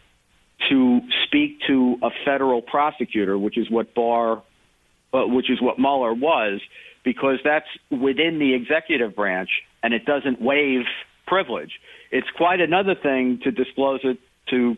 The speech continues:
Congress and the public, which would require a waiver of privilege. So I think while we're having all this hullabaloo about the grand jury now, when it gets, it gets down to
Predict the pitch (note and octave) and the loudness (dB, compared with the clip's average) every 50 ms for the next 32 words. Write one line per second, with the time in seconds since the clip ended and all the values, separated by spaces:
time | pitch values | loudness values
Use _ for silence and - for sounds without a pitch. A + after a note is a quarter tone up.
0 | - - C#3+ C#3 C#3 C3+ A#2+ B2+ A#2 - - A#2 A2+ G#2 G2+ - - F3 F3 - | -2 -2 0 0 0 0 0 -2 -2 0 -2 -2 -2 -2 -2 -2 -2 -2 0 0
1 | B2+ A2 G#2+ - B2 A2 - - A#2 A2 G#2+ A2+ A#2 - - - E3 E3 F#3 F#3 | -2 -4 -2 -2 -4 -4 -4 -2 -4 -2 -2 -2 -4 -2 -2 -2 0 0 2 2
2 | F3 D3+ A#2 G#2 G2+ - - _ _ _ _ _ _ _ _ - B2 A#2 A#2+ B2 | 2 2 0 0 -2 -6 -10 _ _ _ _ _ _ _ _ -4 -2 0 2 2
3 | A#2 A2+ G#2+ A2 G#2+ G#2 G2 F#2 - - G#2 F#2 F2 F2+ E2+ E2 - - C3 A#2+ | 0 0 0 0 -2 -2 -2 -2 -2 -2 -2 0 0 -2 -4 -4 -4 -2 0 0
4 | A#2+ A#2+ - - - - - - B2+ C3 - F3 E3 - F3 E3 D#3 D3 D3 C#3 | 0 0 -4 -6 -18 -10 -6 -4 -4 -2 0 -2 0 2 2 0 2 2 0 0
5 | C#3 D3+ D3 C3+ C#3+ C#3 C#3 C#3+ D3 D3+ D3 C#3 - - D3 D3 D3 C#3+ B2 - | 2 2 0 0 0 0 0 0 0 0 0 -2 -2 -2 -2 0 0 0 0 2
6 | B2+ B2+ C3 C3 C3 B2 A2+ A#2+ A2+ - - A#2+ G#2 B2 A#2+ A#2 A#2 A#2 G#2 A2 | 2 2 4 4 2 2 2 0 -2 0 -2 -2 0 0 0 0 0 0 0 0
7 | B2 B2+ B2 A#2 A2+ G#2+ A#2+ C3 C#3 C3+ B2+ A#2+ A2+ G#2+ - _ - - - - | 0 2 2 2 2 2 2 2 2 2 2 0 -2 -4 -8 _ -20 -20 -20 -20
8 | _ _ - A#2 A2+ A#2 A2+ - C3 B2+ B2 - - - _ - D3+ - - B2+ | _ _ -2 0 0 0 0 0 -2 -2 -2 -6 -12 -14 _ -8 -6 -2 -2 -2
9 | B2+ - - C3 C3 C3 A#2 - | -2 -2 -2 -2 -2 -2 -2 -4